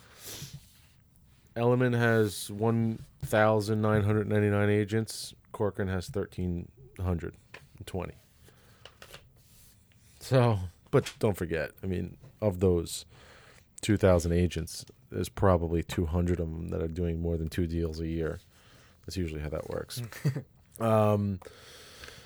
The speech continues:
Speaker 1: with that, Compass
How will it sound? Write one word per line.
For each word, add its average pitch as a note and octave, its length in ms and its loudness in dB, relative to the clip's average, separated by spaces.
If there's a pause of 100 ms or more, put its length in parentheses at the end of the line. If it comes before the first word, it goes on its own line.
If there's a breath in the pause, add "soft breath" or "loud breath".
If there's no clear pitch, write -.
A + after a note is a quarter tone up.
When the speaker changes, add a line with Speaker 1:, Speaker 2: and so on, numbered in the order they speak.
(1800 loud breath)
Speaker 1:
with D#3 240 4
that, B2 280 10
Compass B2 760 2